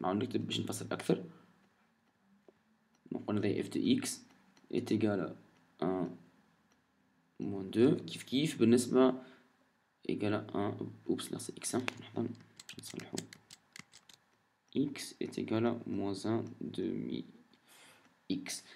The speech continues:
كيما قلنا، دونك هنا كيف كيف الموان ان نختارو اسكو تبع الفوق ولا اللوط. دونك كان جي هكايا،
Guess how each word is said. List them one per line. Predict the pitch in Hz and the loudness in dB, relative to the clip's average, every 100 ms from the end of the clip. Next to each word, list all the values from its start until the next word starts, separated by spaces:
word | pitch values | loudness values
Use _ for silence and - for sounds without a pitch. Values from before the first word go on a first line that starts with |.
| - - - - - - | -20 -20 -20 -20 -20 2
كيما | - 123 | 8 8
قلنا، | 120 64 | 8 0
دونك | 87 107 | 0 6
هنا | 113 139 | 8 8
كيف | 139 113 107 | 6 0 2
كيف | 131 165 175 - - - _ _ _ _ | 4 4 2 -6 -14 -20 _ _ _ _
الموان | - 113 139 123 | 6 10 10 10
ان | 139 | 8
نختارو | 127 127 127 139 - | 10 10 10 8 6
اسكو | 123 120 | 4 8
تبع | 117 104 | 8 10
الفوق | 123 117 120 | 8 8 8
ولا | 107 | 8
اللوط. | 98 92 - - - - | 8 4 0 -12 -14 -6
دونك | 92 - | -2 2
كان | 151 | 6
جي | 147 | 8
هكايا، | 113 110 104 123 - | 8 6 6 6 2